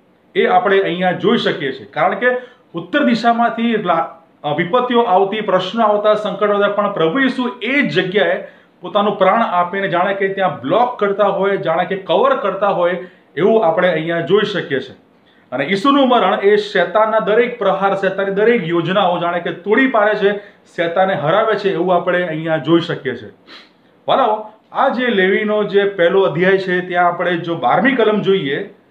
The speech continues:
તો ત્યાં લખે છે કે ભાઈ ત્યાં જે યહોવાની સમ્મુખ એ જે હલવાન કાપવાનું હોય છે,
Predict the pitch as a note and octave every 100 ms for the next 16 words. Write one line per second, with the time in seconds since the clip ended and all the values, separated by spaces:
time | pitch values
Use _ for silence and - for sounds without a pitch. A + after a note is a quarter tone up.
0 | _ _ _ A#3 C4+ C4+ G#3+ G#3+ A3+ F#3+
1 | F3+ G#3+ G#3+ G#3 G3+ G#3+ G#3 G#3+ G3+ -
2 | F#3+ G3+ G#3+ A3 - - _ _ _ F3+
3 | G3+ D#3+ C3 D#3+ A#3 A#3+ A#3+ A3+ F#3+ F#3
4 | A#3 - - - _ F#3 G#3+ D#3+ F#3+ G3
5 | C#3 C3+ D3 A3 A3+ G#3+ F#3 G3+ G3 F3+
6 | F3+ E3+ G#3+